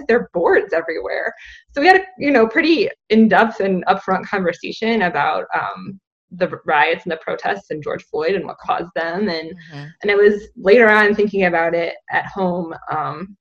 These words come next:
Speaker 1: after I had put him to bed, going, "Oh my gosh, my son is seven. And this is the first time I've really had, like, a race conversation with him." I mean, not that we've never had it. He has,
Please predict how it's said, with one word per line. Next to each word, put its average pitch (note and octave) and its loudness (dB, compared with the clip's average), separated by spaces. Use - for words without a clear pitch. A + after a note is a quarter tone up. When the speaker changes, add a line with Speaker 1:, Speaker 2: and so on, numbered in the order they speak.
Speaker 1:
after F3+ 0
I F#3 4
had F3 4
put F#3 -4
him F#3 -2
to F#3 -2
bed, E3 -2
going, F3+ -4
"Oh A#3 -2
my F#4+ -6
gosh, E4+ -4
my B3+ -6
son E4 -4
is G#4 -4
seven. F#3+ -4
And A#3+ 0
this A#3+ 0
is D4+ -4
the F#4 4
first A3+ -2
time A3 -2
I've G#3 -2
really F#3 2
had, E3+ -2
like, G3+ -6
a G#3 -2
race G3 -4
conversation E3+ -4
with F#3 -12
him." - -14
I G#3+ -2
mean, A#3+ 2
not B3 4
that G#3+ -2
we've G3+ -2
never G3 0
had - -4
it. - -8
He G#3 -10
has, F3+ -4